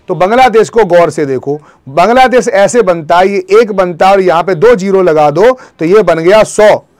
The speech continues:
ठीक है नहीं। तो सौवां संविधान संशोधन बांग्लादेश से संबंध रखता है, that's all, ये बात आपको याद रहनी चाहिए,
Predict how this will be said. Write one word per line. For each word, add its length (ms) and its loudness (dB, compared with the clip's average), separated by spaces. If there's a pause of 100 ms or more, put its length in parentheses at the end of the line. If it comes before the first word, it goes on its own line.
(240)
ठीक 160 -2
है 80 2
नहीं। 100 0
तो 140 -2
सौवां 420 2
संविधान 440 -4
संशोधन 480 -6
बांग्लादेश 520 -6
से 140 -6
संबंध 400 -10
रखता 360 -6
है, 140 0 (280)
that's 320 -6
all, 220 2 (240)
ये 120 -4
बात 260 -4
आपको 280 -6
याद 280 -4
रहनी 240 -18
चाहिए, 340 -20